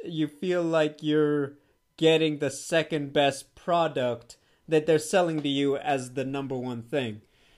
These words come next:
Now, look, that's just kind of the nature of the business when you have the situation, but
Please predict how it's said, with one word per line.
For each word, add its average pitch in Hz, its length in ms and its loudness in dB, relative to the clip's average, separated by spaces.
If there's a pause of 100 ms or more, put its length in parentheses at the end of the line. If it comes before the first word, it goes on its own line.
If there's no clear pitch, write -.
(140)
Now, 170 240 -2
look, 151 360 -4
that's 151 240 0
just - 260 -10
kind 147 260 -4
of 147 180 -4
the 143 160 0
nature 143 360 -2
of 135 80 -6
the 131 60 -6
business 202 600 -2
when 165 140 -8
you 147 80 -4
have 143 120 -4
the 165 80 -12
situation, 160 800 -6
but 127 320 0